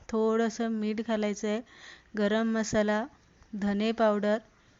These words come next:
जिरी पूड आपल्याला यामध्ये घालून घ्यायची आहे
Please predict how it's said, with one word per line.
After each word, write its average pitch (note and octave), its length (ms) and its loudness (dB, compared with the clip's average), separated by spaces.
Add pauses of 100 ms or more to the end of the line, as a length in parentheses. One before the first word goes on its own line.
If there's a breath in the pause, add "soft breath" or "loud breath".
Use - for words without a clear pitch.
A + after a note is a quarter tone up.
(160)
जिरी G#3 340 0
पूड A#3 260 0
आपल्याला A3 360 2
यामध्ये G#3 540 -2 (640 loud breath)
घालून G#3 380 2
घ्यायची G#3 480 2
आहे A3 140 2